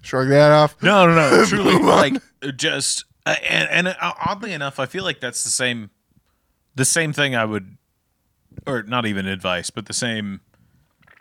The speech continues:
Speaker 2: advice I would give in any situation where I'm like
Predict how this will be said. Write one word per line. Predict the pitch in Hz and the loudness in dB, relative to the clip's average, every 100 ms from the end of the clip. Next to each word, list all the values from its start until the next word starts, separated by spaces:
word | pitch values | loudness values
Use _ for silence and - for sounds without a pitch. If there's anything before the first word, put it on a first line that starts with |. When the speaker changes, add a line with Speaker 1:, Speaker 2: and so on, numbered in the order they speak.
| _ _ - | _ _ -6
Speaker 2:
advice | 139 139 175 165 | -6 -2 -2 0
I | 151 | 0
would | 120 110 | 0 -2
give | 113 107 | -4 -4
in | 107 | -4
any | 107 104 | -6 -8
situation | - 98 101 95 101 | -10 -10 -8 -8 -8
where | 95 | -8
I'm | 92 | -8
like | 95 92 | -8 -10